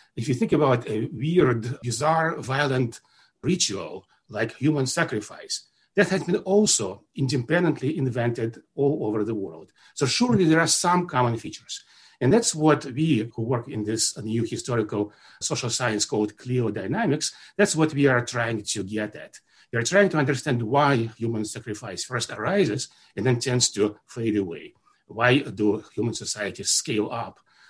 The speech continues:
What is the role of different factors? And so here I come to what Dan was talking about. So let's s-, say, for example,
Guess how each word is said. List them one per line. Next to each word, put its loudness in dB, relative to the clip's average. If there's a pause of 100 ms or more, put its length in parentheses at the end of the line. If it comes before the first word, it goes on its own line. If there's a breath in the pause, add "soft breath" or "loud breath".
(120 soft breath)
What -2
is -2
the -2
role 2
of -4
different 0
factors? -6
And -16
so -8
here 0
I 4
come 0
to -2
what -2 (320 soft breath)
Dan 4
was -2
talking -12
about. -18
So -2
let's -2
s-, -6
say, -2
for -6
example, -8